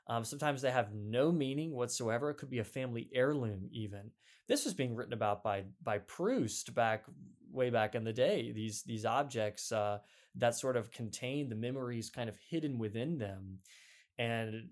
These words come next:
it's only kind of by chance that one is able to, uh, either find that thing or be able to make that thing work and release that, that y-,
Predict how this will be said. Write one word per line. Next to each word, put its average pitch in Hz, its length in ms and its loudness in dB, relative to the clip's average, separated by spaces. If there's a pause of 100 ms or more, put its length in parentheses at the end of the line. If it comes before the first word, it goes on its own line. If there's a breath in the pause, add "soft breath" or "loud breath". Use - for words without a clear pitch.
(140)
it's 131 160 -4
only 139 200 2
kind 135 180 0
of 117 60 0
by 110 160 6
chance 151 520 2
that 113 140 -2
one 120 180 0
is 113 120 -2
able 113 200 0
to, 107 420 -4
uh, 104 320 -4
either 104 220 -4
find 147 380 0
that 147 220 2
thing 135 380 -8
or 113 260 0
be 113 260 -4
able 117 160 0
to - 80 -8
make 120 260 0
that 120 220 4
thing 104 280 -6
work 131 400 2
and 104 140 -6
release 113 480 -4
that, 107 240 -2 (240)
that 104 220 -4 (260)
y-, 117 160 -12